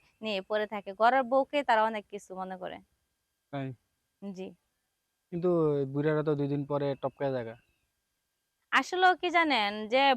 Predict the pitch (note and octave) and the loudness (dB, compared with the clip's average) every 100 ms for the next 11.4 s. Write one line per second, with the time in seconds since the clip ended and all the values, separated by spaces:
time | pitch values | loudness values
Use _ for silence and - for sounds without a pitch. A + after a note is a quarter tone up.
0 | G3+ A#3 F4 F#4 D#4+ B3 D4+ D4+ D4 D#4 | 0 0 2 6 6 6 4 4 4 0
1 | D4 D4 D4 C4 C4+ C4 B3 C4 B3 A#3+ | 0 -4 -4 0 -2 -2 -2 2 4 2
2 | B3 B3 A#3 C4 A#3 A3 G#3+ A3+ A#3 B3 | 4 2 2 -4 -2 0 0 -2 -10 -8
3 | A#3 A3 - A#3+ C#4 D4 - A#3 A3 A3+ | -6 -6 -6 -4 -2 -4 -4 -4 -4 -4
4 | A3 G#3 G3+ A3+ - A3 G3+ G#3+ G#3+ G3+ | -4 -2 -4 -8 -10 -6 -4 -4 -6 -6
5 | G3+ G3+ G#3 - A3 B3 - _ _ _ | -10 -8 -8 -8 -10 -12 -16 _ _ _
6 | A3+ A3+ A3+ A3 B3 C4 C4 A#3 C#4 B3 | 0 4 4 2 0 2 2 2 2 2
7 | A#3+ B3+ - E4 C4 B3+ D4+ - A#3+ A#3 | 0 -2 -4 -2 2 4 4 6 4 4
8 | B3 B3+ B3+ A3+ G#3 G#3 A3 B3+ B3 A3+ | 2 2 2 0 0 0 -2 -2 -4 -4
9 | C4+ - B3 B3+ D#4+ _ _ _ _ - | -6 -4 -8 -8 _ _ _ _ _ -14
10 | C#3 - E3 F3+ F3 E3+ F3 E3+ F3 E3 | -10 -6 0 0 0 -2 0 0 0 0
11 | D#3+ D3+ D#3 D#3 | -2 -2 -4 -4